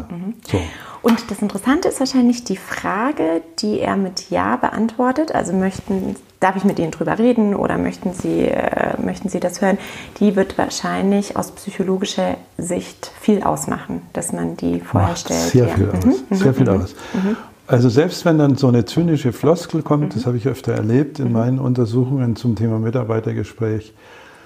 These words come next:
Speaker 2: müsste unsere Mitarbeiterin dann sa-, sagen, "Ja, damit habe ich", für sich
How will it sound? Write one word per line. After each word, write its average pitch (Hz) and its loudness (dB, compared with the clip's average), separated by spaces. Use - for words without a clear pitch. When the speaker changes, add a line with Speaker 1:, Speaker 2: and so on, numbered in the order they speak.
Speaker 2:
müsste 151 2
unsere 113 0
Mitarbeiterin 120 -2
dann 110 2
sa-, 117 -4
sagen, 120 0
"Ja, 113 2
damit 120 2
habe 110 2
ich", - -6
für - 0
sich 131 2